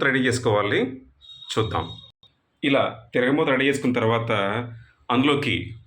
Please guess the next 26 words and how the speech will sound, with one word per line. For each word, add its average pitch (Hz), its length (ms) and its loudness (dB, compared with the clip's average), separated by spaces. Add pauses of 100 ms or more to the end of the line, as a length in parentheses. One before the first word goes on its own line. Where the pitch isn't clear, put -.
(100)
కొంచెం 113 340 2 (460)
నూనె, 127 300 4 (600)
తిరగమూత 127 400 2
దినుసులు, 135 320 2 (520)
కొంచెం 131 320 2 (640)
ఎండుమిరపకాయలు 104 600 0 (760)
ఇలా 104 200 2
వేసి 110 300 2 (540)
కొంచెం 123 300 0 (220)
తిరగమూత 131 400 2
అయిపోయిన 127 320 2
తర్వాత 120 300 0 (760)
చూద్దాం 127 320 2 (240)
ఎలా 123 220 2
చేయాలో. 98 360 0 (440)
ఇది 127 80 0 (160)
చాలా 131 200 2 (100)
చాలా 143 160 2 (120)
సింపుల్, 175 300 2 (600)
రెగ్యులర్ 151 360 2
కూర 156 220 4
కన్నా 139 180 2 (120)
కూడా 127 180 4 (400)
చాలా 127 240 2
ఎర్లీగా 131 260 4
అయిపోతుంది. 101 500 2